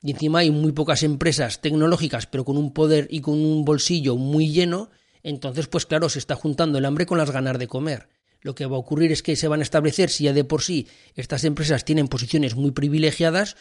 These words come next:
imaginad una vez que empiece esta carrera, con los bolsillos tan llenos que tienen de dinero,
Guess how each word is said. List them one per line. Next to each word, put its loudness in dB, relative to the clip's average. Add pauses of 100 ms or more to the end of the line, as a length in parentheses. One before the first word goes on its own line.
(180)
imaginad -2
una 0
vez 0
que 0
empiece -2
esta 0
carrera, 0 (240)
con -2
los -2
bolsillos -2
tan 0
llenos 2
que -2
tienen 0
de 2
dinero, 0